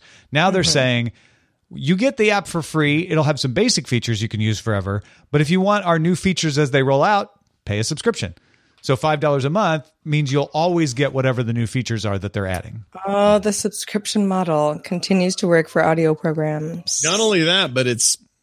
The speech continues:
Speaker 3: I mean, everything's moving to it. I'm nervous. There's, uh, a lot of the apps I use on my iPad Pro, uh, for, you know, art and stuff, for graphics, uh, have already done that. And the one that I love the most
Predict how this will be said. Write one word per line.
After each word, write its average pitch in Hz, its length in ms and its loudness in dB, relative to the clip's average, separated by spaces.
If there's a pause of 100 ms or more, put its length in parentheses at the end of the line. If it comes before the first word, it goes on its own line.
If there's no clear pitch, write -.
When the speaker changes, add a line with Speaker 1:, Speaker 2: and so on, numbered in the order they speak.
(100)
Speaker 3:
I 127 120 -4
mean, 127 360 -2
everything's 131 520 -2
moving 139 380 0
to 139 220 0
it. 110 220 0
I'm 120 220 -2
nervous. 143 420 0
There's, 117 360 -2
uh, 113 260 0
a 107 60 -4
lot 120 220 0
of 135 100 -2
the 120 100 -2
apps 131 280 -2
I 131 60 4
use 120 420 2
on 117 120 0
my 113 200 2
iPad 117 300 0
Pro, 123 540 0
uh, 107 380 -4
for, 104 400 0 (340)
you 113 120 0
know, 101 340 0 (120)
art 117 280 0
and 110 80 -2
stuff, 107 340 0
for 110 100 -12
graphics, 107 600 -2 (120)
uh, 101 340 2
have 110 120 0
already 113 240 2
done 117 260 2
that. 104 240 2
And 104 100 0
the 104 80 0
one 123 200 0
that 120 80 -2
I 107 80 2
love 113 320 0
the 104 80 -2
most 120 500 0